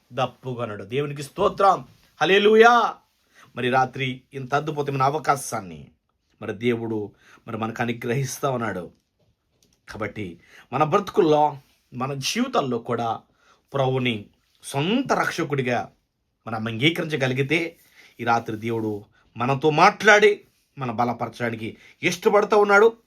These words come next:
అది నలభై ఏడవ వచనం కూడా చూస్తే, "విశ్వసించువాడే నిత్య జీవం గలవాడు, జీవాహారం నేనే" అన్నాడు. విశ్వసించువాడే నిస్స-, అంటే విశ్వసించువాడే నిత్య జీవం గలవాడు. మరి ఆ జీవంలో ఈ రాత్రి నువ్వు నేనుంటే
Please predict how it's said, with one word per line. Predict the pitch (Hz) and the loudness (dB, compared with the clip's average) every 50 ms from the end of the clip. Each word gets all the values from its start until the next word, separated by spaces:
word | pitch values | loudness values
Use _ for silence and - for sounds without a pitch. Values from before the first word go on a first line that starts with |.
| _ _ - | _ _ -8
అది | 123 127 127 | -6 -4 -2
నలభై | 143 147 156 151 - 147 | -2 -2 -2 -2 0 0
ఏడవ | 151 143 139 143 | 0 2 2 0
వచనం | 135 139 139 135 | -2 -4 -8 -10
కూడా | 120 127 123 | -8 -8 -8
చూస్తే, | 110 123 135 123 - - 113 107 110 127 143 147 - - - - - - _ - | -8 -8 -10 -10 -8 -8 -6 -4 0 2 2 2 2 -2 -8 -20 -20 -20 _ -4
"విశ్వసించువాడే | 160 185 185 214 196 185 208 202 190 - - 214 208 202 196 196 202 202 208 208 208 202 - _ _ _ _ _ _ _ _ _ 160 | -2 -2 0 0 0 -2 -2 -6 -8 -4 2 6 8 8 8 8 8 8 6 6 6 4 0 _ _ _ _ _ _ _ _ _ -12
నిత్య | 165 156 175 180 | -8 -4 -2 -2
జీవం | 165 175 175 165 | -2 -2 -2 0
గలవాడు, | 165 160 151 147 143 135 127 127 120 113 107 107 - _ _ _ _ _ 117 | 0 0 2 2 2 2 0 0 -2 -4 -6 -8 -12 _ _ _ _ _ -10
జీవాహారం | 123 156 175 180 185 190 185 185 185 185 185 185 190 196 196 | -4 0 2 4 6 6 6 6 6 6 6 6 4 4 4
నేనే" | 202 208 208 214 220 226 | 4 4 4 4 4 2
అన్నాడు. | 202 185 170 143 120 95 92 | 2 -2 -6 -8 -10 -12 -14
విశ్వసించువాడే | - _ _ _ _ - 131 - 151 143 135 151 151 135 - 165 160 160 160 175 214 269 311 302 - - _ _ _ - _ _ _ - | -18 _ _ _ _ -18 -14 -10 -10 -8 -8 -8 -10 -8 -6 -2 0 2 2 4 4 4 4 4 2 -2 _ _ _ -20 _ _ _ -12
నిస్స-, | 127 139 147 135 135 - - 147 143 139 | -8 -6 -6 -6 -6 -8 -8 -6 -6 -4
అంటే | 135 135 135 127 131 131 131 127 127 127 127 127 - _ _ _ _ - | -2 -2 -4 -4 -4 -4 -4 -4 -4 -6 -8 -10 -14 _ _ _ _ -12
విశ్వసించువాడే | 127 123 - 160 156 147 160 151 - - 160 160 160 196 226 254 254 - - _ - | -10 -4 0 0 0 0 -2 -4 -4 -2 0 2 4 4 4 2 0 -4 -12 _ -4
నిత్య | 156 214 233 180 - 196 185 | -2 0 0 0 -2 -6 -2
జీవం | 170 180 185 180 170 165 | 0 2 2 2 2 0
గలవాడు. | 160 156 147 143 127 107 107 110 - _ - | 0 2 2 2 0 0 -2 -6 -12 _ -6
మరి | 117 110 | -4 -4
ఆ | 113 | -2
జీవంలో | 113 107 - - 143 147 147 147 139 139 139 135 135 127 - _ _ _ _ _ 127 | -4 -6 -6 -6 -4 -4 -2 -2 0 0 0 0 -2 -4 -8 _ _ _ _ _ -4
ఈ | 117 | 0
రాత్రి | 117 117 117 - - 123 117 | 0 0 0 0 -4 -8 -6
నువ్వు | 120 131 143 143 139 143 | -4 -2 -2 -2 -2 -2
నేనుంటే | 139 135 131 131 127 120 - 131 123 | -2 -4 -4 -4 -6 -6 -6 -6 -6